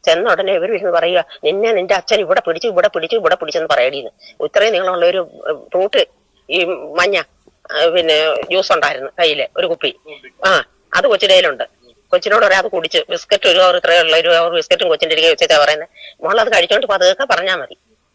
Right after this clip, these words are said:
ഞങ്ങളിത് വാതിൽ മേലെ നിലയിലെ വാതിൽ ചെന്ന് ഇന്ന് ഇതെല്ലാം കേട്ടേച്ചാ കയറി ചെന്ന്. ഞാൻ ചോദിച്ചു, "ഇതെന്തോ സാറേ പരിപാടി?" എന്ന് ചോദിച്ചു. ആ ചോദിച്ചു. അന്നേരം അവര് പറഞ്ഞു, "ഒന്നുമില്ല രാജമ്മ" എന്ന് പറഞ്ഞോണ്ട് കൊച്ചു പിന്നെ ഒന്നും പറഞ്ഞില്ല. കൊച്ചിനോട് കൊണ്ട് പറയിപ്പിക്കുമായിരുന്നു.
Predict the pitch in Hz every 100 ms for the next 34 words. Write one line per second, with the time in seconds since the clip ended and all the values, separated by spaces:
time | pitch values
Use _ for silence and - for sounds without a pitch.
0 | _ - 151 196 294 262 196 190 208 185
1 | 202 202 196 202 180 185 202 208 170 175
2 | 175 175 160 160 175 151 160 156 143 143
3 | 135 110 - _ - - 165 240 240 240
4 | 196 202 277 - 170 190 151 160 190 185
5 | 127 120 - - _ _ _ _ _ _
6 | _ _ _ _ - 147 175 185 196 196
7 | 170 190 180 196 208 202 277 302 226 202
8 | 196 196 190 185 180 180 - 180 233 214
9 | 202 185 170 156 - _ _ 113 _ _
10 | _ _ _ _ - 170 202 220 247 220
11 | 247 196 240 277 262 156 127